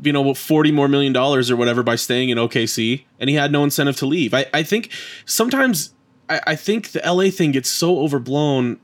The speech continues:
and, and some of the, and also the, the LeBron thing gets overblown. I've heard from a number of N B A players over the last few weeks now about the challenges of playing with LeBron James if you're another superstar, and I, I don't think it's, <laughs> it's a matter of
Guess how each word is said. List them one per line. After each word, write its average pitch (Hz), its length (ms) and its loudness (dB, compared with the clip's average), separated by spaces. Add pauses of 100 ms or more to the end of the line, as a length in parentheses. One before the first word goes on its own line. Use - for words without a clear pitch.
and, 135 160 -2
and 135 180 -4
some 208 180 0
of 202 100 -2
the, 156 180 0
and 156 260 0
also 170 380 2
the, 127 240 -2
the 131 180 -2
LeBron 123 640 0 (220)
thing 101 480 -8
gets 120 160 -2
overblown. 107 680 -6 (460)
I've 143 160 -2
heard 190 160 2
from 175 120 2
a 139 60 4
number 135 260 2
of 120 240 0
N 135 140 0
B 127 120 4
A 117 40 0
players 120 400 0 (220)
over 127 180 0
the 113 60 2
last 113 200 -2
few 113 120 -4
weeks 117 240 -4
now 127 180 0
about 110 380 -2 (340)
the 120 80 -4
challenges 127 480 0
of 117 80 -2
playing 120 240 -2
with 117 120 -2
LeBron 110 320 -2
James 110 280 -4
if 117 140 -6
you're 110 100 -2
another 107 460 -4 (640)
superstar, 139 760 0
and 135 120 -2 (100)
I, 139 160 -2
I 135 80 2
don't 156 300 0
think 180 180 2
it's, - 440 -6
<laughs> - 140 -2
it's 147 240 0
a 147 60 2
matter 135 380 2
of 110 160 -2